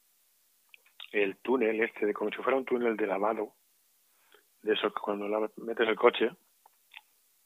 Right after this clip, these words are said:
yo creo que estamos entrando en el túnel de lavado, porque para ir a un mundo mejor tenemos que limpiar este mundo.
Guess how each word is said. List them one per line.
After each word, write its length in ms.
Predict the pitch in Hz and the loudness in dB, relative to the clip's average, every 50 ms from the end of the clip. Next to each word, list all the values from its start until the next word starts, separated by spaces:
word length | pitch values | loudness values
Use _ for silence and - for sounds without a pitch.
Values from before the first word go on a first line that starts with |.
| _ - | _ -10
yo 120 | 120 113 | -6 0
creo 200 | - 123 139 135 | 2 2 2 4
que 80 | 131 113 | 2 2
estamos 240 | 101 - 110 110 113 | 2 2 2 2 2
entrando 400 | 117 104 110 110 107 113 113 107 | 0 0 0 -2 -2 -2 -4 -8
en 60 | 104 | -10
el 100 | 98 95 | -12 -10
túnel 260 | - 104 110 117 117 107 | -8 -6 -4 -4 -4 -4
de 120 | 104 95 | -6 -6
lavado, 320 | 98 92 98 101 101 101 | -6 -6 -6 -4 -4 -6
porque 540 | 98 101 98 95 - 101 98 101 101 95 - - - _ _ _ _ - - _ _ _ _ _ _ _ _ - | -6 -8 -10 -10 -10 -10 -8 -8 -8 -10 -12 -16 -20 _ _ _ _ -20 -20 _ _ _ _ _ _ _ _ -2
para 280 | - 110 107 107 104 | 2 2 4 4 4
ir 160 | 110 120 127 | 4 4 4
a 100 | 139 139 | 6 4
un 140 | 135 131 131 127 | 4 2 2 2
mundo 240 | 131 135 131 131 | 2 4 4 6
mejor 320 | 123 123 113 - 127 123 123 | 6 6 6 6 4 2 2
tenemos 300 | - 107 104 110 117 - | 0 -4 -6 -6 -8 -6
que 100 | - 123 | -4 -4
limpiar 440 | 110 101 98 95 107 110 113 110 107 | -2 -2 -2 0 4 6 6 6 6
este 320 | 107 107 101 - - 110 | 4 2 0 0 -2 -2
mundo. 420 | 110 131 170 143 113 90 82 82 | -2 0 -2 -2 -2 -4 -6 -8